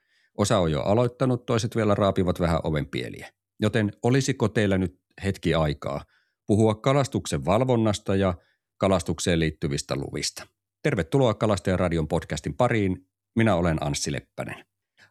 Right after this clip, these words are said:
Aloitetaan kalastuksen valvojasta. Jos nettikeskustelua seuraa, tuntuu siltä, että kyseessä on vähintäänkin myyttinen hahmo. Häntä ei moni ole tavannut. Kalastaja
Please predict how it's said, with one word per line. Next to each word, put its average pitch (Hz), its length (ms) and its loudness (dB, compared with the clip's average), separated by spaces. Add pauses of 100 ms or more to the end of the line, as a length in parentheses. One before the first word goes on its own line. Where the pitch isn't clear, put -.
(100)
Aloitetaan 151 500 2
kalastuksen 120 520 0
valvojasta. 82 600 -2 (320)
Jos 110 140 0
nettikeskustelua 123 840 0
seuraa, 98 380 2
tuntuu 82 360 -2
siltä, 85 300 -2
että - 180 -6
kyseessä - 480 0
on 71 120 -4
vähintäänkin 76 760 -2 (120)
myyttinen 120 880 2
hahmo. - 640 -6 (460)
Häntä 104 280 0
ei 113 140 2
moni 127 260 2
ole 120 180 2
tavannut. 73 560 -4 (1160)
Kalastaja 143 560 2